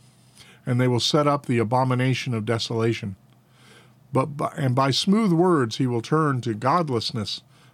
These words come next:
those who act wickedly toward the covenant. But the people who know their God will display strength and take action. And those who have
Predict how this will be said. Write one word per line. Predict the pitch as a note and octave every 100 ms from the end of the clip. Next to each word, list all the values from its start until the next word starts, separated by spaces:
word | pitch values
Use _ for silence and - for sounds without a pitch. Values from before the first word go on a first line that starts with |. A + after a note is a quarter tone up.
| _
those | B2+ C#3 D3
who | D3 C3+
act | C#3 C#3 -
wickedly | C3 D#3+ C#3 B2 A2+
toward | G2 A#2+ A2
the | G#2+
covenant. | C#3 C3+ A2+ - - _ _ _ _ _ _
But | B2+ A#2
the |
people | B2+ A3 G#3+ F#3
who | D3+
know | C3+ D#3
their | F3 C#3
God | A#2 A2+ A2+
will | A#2+
display | A#2+ A#2+ - B2
strength | - - F3 A#2+ -
and | G2
take | A#2 G#2+
action. | A#2+ C3 - G#2+ - _ _ - - - - _ _ _ _
And | B2+ B2+
those | C#3 C3
who | C#3+
have | B2 A2